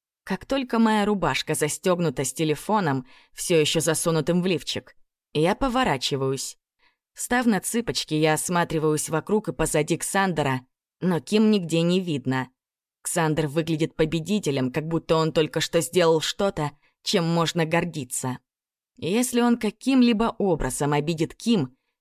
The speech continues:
я испорчу его лицо и вырву эти дурацкие ямочки. «Кое-что мое!» Взгляд Ксандера перебегает с меня на его друга-засранца.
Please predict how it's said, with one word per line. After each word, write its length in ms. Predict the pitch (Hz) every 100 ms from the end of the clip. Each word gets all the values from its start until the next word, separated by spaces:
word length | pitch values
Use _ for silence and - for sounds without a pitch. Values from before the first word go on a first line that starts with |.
| _
я 240 | - 277 147
испорчу 560 | - - 196 - -
его 260 | 160 160 160
лицо 360 | 156 - 220
и 100 | 185
вырву 460 | 160 170 233 151 147
эти 160 | 131 170
дурацкие 580 | 165 175 170 - 190
ямочки. 760 | 180 151 160 127 120 - 135 127 _ _ _ _ _ _ _ _ _ -
«Кое-что 520 | - 214 214 - 226
мое!» 640 | 226 214 240 294 277 139 - _ _ _ _ _ _ _ -
Взгляд 460 | 156 - 175 156
Ксандера 580 | - - 196 185 156 147
перебегает 680 | 143 170 175 175 170 190 170
с 100 | -
меня 300 | 170 170 165
на 140 | 165
его 260 | 156 160 156
друга-засранца. 1080 | 147 165 165 165 156 170 151 127 - 131